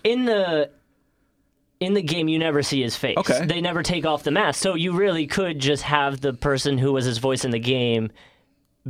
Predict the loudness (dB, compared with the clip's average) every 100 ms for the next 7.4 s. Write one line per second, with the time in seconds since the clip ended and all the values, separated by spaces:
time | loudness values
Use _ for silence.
0 | -10 -8 -2 0 2 2 0 -2 _ _
1 | _ _ -10 -2 0 0 0 0 2 2
2 | 2 0 0 2 0 0 0 0 0 -4
3 | -10 -2 0 0 0 -2 -2 -6 -6 -8
4 | -2 0 0 0 0 -2 -2 0 2 2
5 | 2 2 2 0 0 0 0 0 -2 -4
6 | -4 -2 0 2 0 0 0 0 -2 -2
7 | 0 0 0 0